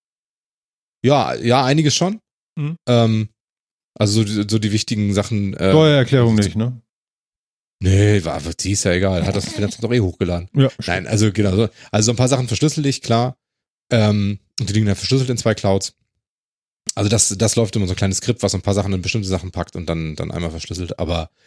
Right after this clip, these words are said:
Speaker 1: äh, das ist es dann am Ende auch. Also, und dann wird's halt auch in die Cloud geladen. Und je nach Wichtigkeit, äh, in ein, zwei oder drei Clouds.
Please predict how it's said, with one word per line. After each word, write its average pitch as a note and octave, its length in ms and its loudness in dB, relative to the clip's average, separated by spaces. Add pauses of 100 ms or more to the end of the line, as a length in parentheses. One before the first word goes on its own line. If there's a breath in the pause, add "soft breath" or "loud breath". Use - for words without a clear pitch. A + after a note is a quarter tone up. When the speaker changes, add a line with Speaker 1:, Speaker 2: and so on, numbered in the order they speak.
(500)
Speaker 1:
äh, D#2 280 -10 (200)
das - 180 -8
ist - 120 -6
es G2 120 -4
dann E2 160 -8
am - 60 -14
Ende - 240 -12
auch. - 180 -16 (440)
Also, E2 300 -12 (240)
und D#2+ 100 -6
dann F2+ 100 -2
wird's F#2+ 140 0
halt G#2+ 100 2
auch F2 60 0
in G2+ 60 2
die A2 60 2
Cloud B2 220 0
geladen. E2 280 0
Und E2 160 -10 (140)
je F#2 240 -4
nach F#2+ 160 0
Wichtigkeit, - 480 0
äh, G2 80 0
in F#2 120 -2
ein, F#2+ 140 -2
zwei F#2 200 0
oder F2+ 100 0
drei F#2 200 0
Clouds. F2 380 -4